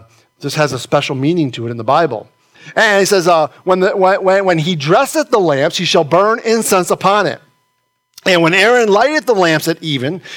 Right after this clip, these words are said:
he shall burn incense upon it, a perpetual incense before the Lord throughout your generations." Man, if I had a pen, I'd underline what he says right here. "You shall offer no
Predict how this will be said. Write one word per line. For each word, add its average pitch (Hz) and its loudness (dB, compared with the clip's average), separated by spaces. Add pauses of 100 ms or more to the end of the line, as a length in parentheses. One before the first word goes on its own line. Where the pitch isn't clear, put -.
he 180 -2
shall 170 2
burn 202 2
incense 185 0
upon 139 0
it, 196 -2
a 190 0
perpetual 214 -2
incense 143 -2
before 160 0
the 170 4
Lord 143 0 (320)
throughout 190 2
your 220 0
generations." 170 -2 (2250)
Man, 120 -8 (240)
if - -12
I - -4
had 143 -4
a - -6
pen, 160 -12 (840)
I'd 165 -10
underline 151 -8
what 147 -10
he 156 -12
says 147 -6
right 156 -8
here. - -14 (1040)
"You 139 -12
shall 135 -4
offer 147 -2
no 170 -10